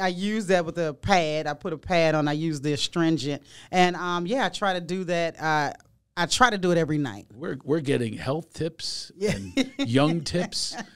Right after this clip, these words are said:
Speaker 2: and comedy from Alicia Cooper. This is fantastic. Well, you know, obviously some of it's hereditary. Like, your mom probably looks young.
Speaker 1: Yeah, yeah,
Speaker 2: Yeah.
Speaker 1: yeah. My great-grandmother died at ninety-two, and she looked great.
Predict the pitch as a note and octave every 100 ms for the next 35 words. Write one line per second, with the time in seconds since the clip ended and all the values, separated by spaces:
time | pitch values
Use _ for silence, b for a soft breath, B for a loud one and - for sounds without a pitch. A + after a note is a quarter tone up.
0 | - A#3 D3+ D#3 - D#3 G#3 C3+ A2+ G#2+
1 | A2+ A2 A#2 G#2+ - - C3 B2+ C#3+ D3+
2 | - C#3 B2+ - - F#3 - G2+ B B
3 | B B B B _ - E3 D#3 - -
4 | F#3 D#3+ D3+ C#3+ - E3+ F3+ D3+ C3 -
5 | B2+ A2+ B2+ A#2 G#2+ - G#2+ A2+ A#2+ G#2+
6 | - F2 E2+ G2 G#2 A2 A2 A2 A2 G#2+
7 | G#2+ G#2 G#2 G#2 - G#2+ G#2 G2+ G2+ F3+
8 | F#3+ F#3+ F#3 F3 D#3+ D#3+ E3+ F3 E3+ D#3
9 | E3 E3+ E3 F#3 E3+ F#3+ F3 E3 F3+ F3+
10 | D#3+ D#3 C#3+ E3 D3+ C#3+ D#3 E3+ E3 D#3+
11 | G#3 E3 C#3+ - E3 D#3 C#3 D#3+ D3+